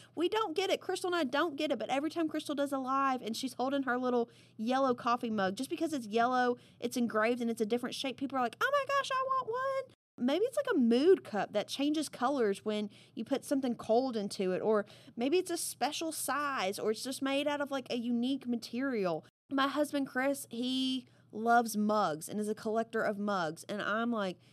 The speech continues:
"If you're gonna get another mug, you have to get rid of a mug." But what attracts him so much is like, "Oh, that's so cool. Like, oh, look at this shape," or, "Oh, it has a print on the inside,"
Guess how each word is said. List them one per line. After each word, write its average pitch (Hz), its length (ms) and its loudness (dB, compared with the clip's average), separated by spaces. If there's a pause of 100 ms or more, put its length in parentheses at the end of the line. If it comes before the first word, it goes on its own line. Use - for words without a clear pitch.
(180)
"If - 160 -6
you're 262 140 -2
gonna 381 180 -2
get 339 160 -2
another 214 360 -2
mug, 262 360 0
you 208 120 -6
have 330 220 -8
to 311 100 -2
get 330 160 -4
rid 285 240 -2
of 240 120 0
a 160 80 -2
mug." 151 360 -4 (400)
But 277 120 4
what 254 140 0
attracts 403 480 0
him 277 80 4
so 277 180 2
much 262 160 0
is 254 100 -4
like, 226 120 0 (340)
"Oh, 294 280 -2
that's 285 200 -2
so 294 280 -2
cool. 311 640 0 (220)
Like, 240 280 -2 (100)
oh, 302 220 2
look 302 180 0
at 320 120 -4
this 311 120 -2
shape," 302 460 -2
or, 285 260 0
"Oh, 302 200 4
it 277 80 -2
has 311 160 -2
a 262 80 2
print 285 400 -2
on 294 120 2
the 294 160 0
inside," 277 600 -2